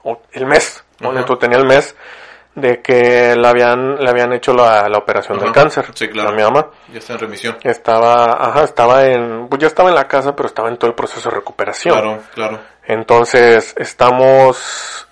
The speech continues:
Speaker 1: mi hermano y yo allá en Victoria con ella. Mi tío le había hablado a mi papá, le dijo, "Oye, ¿sabes qué? Este, pues mamá se puso mala,
Speaker 2: Ujú.
Speaker 1: eh, me la traje a, a, aquí a la Clínica seis.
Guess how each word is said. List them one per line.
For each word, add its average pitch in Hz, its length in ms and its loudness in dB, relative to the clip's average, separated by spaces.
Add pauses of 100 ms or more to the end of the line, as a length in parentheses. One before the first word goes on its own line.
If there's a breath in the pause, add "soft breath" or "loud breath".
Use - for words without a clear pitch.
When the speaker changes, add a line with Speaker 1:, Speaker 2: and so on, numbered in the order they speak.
Speaker 1:
mi 131 440 -4
hermano 131 360 2
y 143 60 2
yo 139 140 2
allá 123 160 0
en 110 80 -4
Victoria 120 340 -2
con 151 160 0
ella. 139 300 0 (960 soft breath)
Mi 123 260 -6
tío 147 400 2
le 135 100 2
había 113 220 2
hablado 117 280 2
a 117 60 0
mi 117 80 -4
papá, 135 480 0 (400 soft breath)
le 131 100 -12
dijo, 117 200 -6
"Oye, 117 280 2
¿sabes 117 220 0
qué? 127 260 4
Este, 110 720 -2
pues 104 200 -12
mamá 104 300 2
se 107 80 -10
puso 110 240 -8
mala, 160 420 2 (220 soft breath)
Speaker 2:
Ujú. 120 380 -16
Speaker 1:
eh, 107 420 -4
me 107 100 -2
la 104 140 -2
traje 113 420 0
a, 107 300 0
a, 110 100 -4 (140)
aquí - 160 -6
a 117 40 0
la 113 100 0
Clínica 113 360 -6
seis. - 320 -2